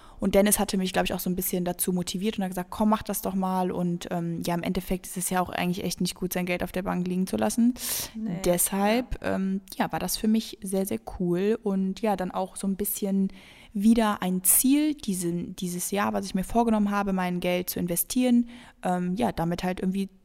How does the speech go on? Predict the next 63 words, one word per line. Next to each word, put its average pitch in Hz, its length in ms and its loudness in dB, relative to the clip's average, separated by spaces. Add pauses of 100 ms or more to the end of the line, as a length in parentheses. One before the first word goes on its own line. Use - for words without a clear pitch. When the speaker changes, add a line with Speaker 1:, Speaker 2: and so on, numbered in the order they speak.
(260)
Speaker 1:
zu - 100 -4
starten 214 260 0
oder 180 140 0
das 175 180 -4
einfach 180 220 -2
mal 190 80 2
anzugehen, 175 560 0
ne? 185 140 0
Weil 196 120 4
dann 214 340 2
oft - 220 -2
fragt - 300 -6
man 214 100 4
sich - 80 0
auch, 208 80 -2
„Boah, 185 420 -2
wie 214 40 -2
soll 202 140 -4
ich 208 80 -4
das - 180 -6
machen?“ 214 240 0
Weil 208 80 4
das 208 180 -2
war 214 80 2
auch 208 40 -2
immer 214 120 2
so 208 80 0
eine 202 120 2
Sache, 202 280 -2 (360)
Geld 208 260 0
investieren 202 460 0
oder 196 100 0
auch 180 60 0
eine 196 100 2
Immobilie 196 420 2
kaufen 196 280 -2
und 196 40 -2
so, 196 80 -2
das 190 200 -2
war 202 80 2
immer 202 120 2
so 185 120 2
Speaker 2:
Mhm. 180 100 -2
Speaker 1:
weit 208 300 0
weg, 220 200 4
aber 202 120 2
man 196 160 4
muss 233 240 4
einfach 240 320 -2
mal 220 160 4
anfangen, 220 320 2
man 190 100 0
muss 214 120 -2
sich - 100 -4
einfach 202 120 -4
mal 185 160 -2
Leute 254 300 2
holen, 247 260 6 (200)
die 196 80 0
einen 180 140 2
ein - 20 0
bisschen - 220 -2
aufklären, 233 640 2